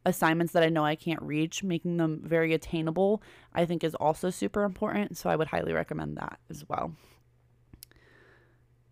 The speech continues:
Yeah, so that kinda goes into the next thing,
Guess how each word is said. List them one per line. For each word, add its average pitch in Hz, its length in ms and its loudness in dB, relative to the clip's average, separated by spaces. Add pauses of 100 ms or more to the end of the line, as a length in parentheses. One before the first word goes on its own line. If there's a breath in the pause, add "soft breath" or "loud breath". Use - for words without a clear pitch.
(540)
Yeah, 214 200 10
so 233 120 4
that 240 140 8
kinda 277 160 8
goes 240 180 6
into 190 200 0
the 160 100 2
next 143 300 2
thing, 190 480 2